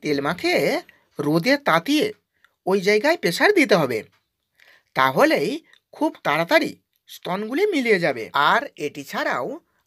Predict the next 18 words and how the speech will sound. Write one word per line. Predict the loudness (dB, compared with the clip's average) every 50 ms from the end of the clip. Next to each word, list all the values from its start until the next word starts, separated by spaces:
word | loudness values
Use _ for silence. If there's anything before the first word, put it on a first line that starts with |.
| _
আরও | 0 2 2 2
একটি | 2 -2 -6 -10 -10 -10 -8 -8
কথা | -10 -8 -6 -8 -6
মাথায় | -6 -6 -6 -6 -4 0 2
রাখতে | 2 0 0 -2 -6 -8
হবে, | -6 -6 -8 -12 -12 -14 _ _ _ _ _ _ _ _ _ _ _ _ _ _ _ _
যে | -18 -8 0 2 2 2
ছেলের | 2 2 0 2 2 4 2 2 0 -2
এই | -2 -2 -2 -2 -2
রোগটি | -2 -4 -4 -4 -6 -4 -4 -4
হয়েছে | -4 0 2 2 2 2 0 -2 -2 0 0 0 -4 -4 -8 -12 -20 -20 -20 _ _
সে | -10 -2 0 2 2 2
যতটা | 0 0 0 0 0 0 0 0 2
পারবে | 2 2 2 2 2 0 -2 -6 _ _ _ _ _ _ _ _ _ -10
খালি | -2 0 0 0 2
গায়ে | 2 2 2 2 2
রোদে | 2 2 2 2 0
থাকবে, | -2 -6 -8 -8 -8 -10